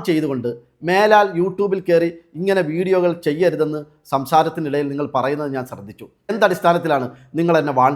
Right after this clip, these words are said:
ചെയ്തത്? എന്നെ ഭീഷണിപ്പെടുത്താൻ നിങ്ങൾ ആരാണ്? ഞാൻ പറഞ്ഞ വിഷയത്തോട് നിങ്ങൾക്ക് അഭിപ്രായ വ്യത്യാസമുണ്ടെങ്കിലും ഇല്ലെങ്കിലും ഒരാളോട് ഫോണിൽ സംസാരിക്കുമ്പോൾ കീപ്പ് ചെയ്യേണ്ട സാമാന്യ മര്യാദയില്ലാത്ത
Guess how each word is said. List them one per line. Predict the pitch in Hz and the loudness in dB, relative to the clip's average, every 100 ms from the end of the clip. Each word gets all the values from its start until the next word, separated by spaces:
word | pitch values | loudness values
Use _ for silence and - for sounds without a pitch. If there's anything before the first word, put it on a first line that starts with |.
| 127 | -2
ചെയ്തത്? | 120 101 95 _ _ - 190 | -6 -6 -14 _ _ 0 0
എന്നെ | 214 170 | 2 0
ഭീഷണിപ്പെടുത്താൻ | 190 180 202 170 156 160 - - - | 0 0 0 0 0 0 -2 -8 -8
നിങ്ങൾ | 147 147 120 | -4 2 2
ആരാണ്? | 127 127 98 - - 170 | 2 0 -4 -12 -2 2
ഞാൻ | 214 208 | 4 2
പറഞ്ഞ | 202 202 170 | 0 0 0
വിഷയത്തോട് | 196 190 185 180 175 - - | 0 0 0 0 -2 -12 -6
നിങ്ങൾക്ക് | 175 208 185 160 | -2 0 0 0
അഭിപ്രായ | 175 196 202 185 | 0 4 4 4
വ്യത്യാസമുണ്ടെങ്കിലും | - 196 185 175 170 180 180 190 165 | 2 0 0 -2 0 0 0 0 0
ഇല്ലെങ്കിലും | 151 175 151 110 - _ _ - | 0 0 0 -6 -12 _ _ 0
ഒരാളോട് | 196 220 208 196 185 | 4 6 4 2 0
ഫോണിൽ | 185 220 226 - | 2 2 2 0
സംസാരിക്കുമ്പോൾ | 170 180 180 175 180 165 170 - _ - | 0 2 2 2 0 0 0 -4 _ -4
കീപ്പ് | 226 226 214 | -4 0 2
ചെയ്യേണ്ട | 180 175 170 165 | 4 4 0 2
സാമാന്യ | 160 175 196 196 190 170 | 4 6 6 4 2 -2
മര്യാദയില്ലാത്ത | 147 175 175 175 156 156 | 0 2 4 2 0 0